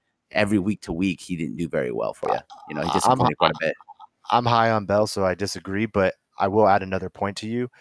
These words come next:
Speaker 2: If you remember back, he is a different running back than any other running back. He likes to hop behind the line. He's very patient. It took the Steelers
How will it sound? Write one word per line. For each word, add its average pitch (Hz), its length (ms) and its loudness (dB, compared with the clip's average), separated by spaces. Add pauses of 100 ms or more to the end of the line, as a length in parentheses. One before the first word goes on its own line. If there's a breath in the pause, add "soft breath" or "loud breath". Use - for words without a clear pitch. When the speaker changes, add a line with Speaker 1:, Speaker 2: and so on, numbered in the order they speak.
(240 soft breath)
Speaker 2:
If - 140 -12
you 165 120 -2
remember 113 360 2
back, 98 460 0
he 139 280 -2
is 123 140 0
a 98 60 -2
different 98 340 -6
running 92 200 -4
back 87 220 -6
than 87 200 -10
any 101 240 -6
other 92 160 -4
running 92 220 -6
back. 85 200 -6
He 117 120 -4
likes 127 280 2
to 95 80 0
hop 104 340 4
behind 113 320 -2
the 104 40 0
line. 90 360 -2
He's 92 240 -10
very 113 360 0
patient. 98 520 -4 (240 soft breath)
It 165 180 2
took - 260 0
the 107 80 -8
Steelers 98 640 -2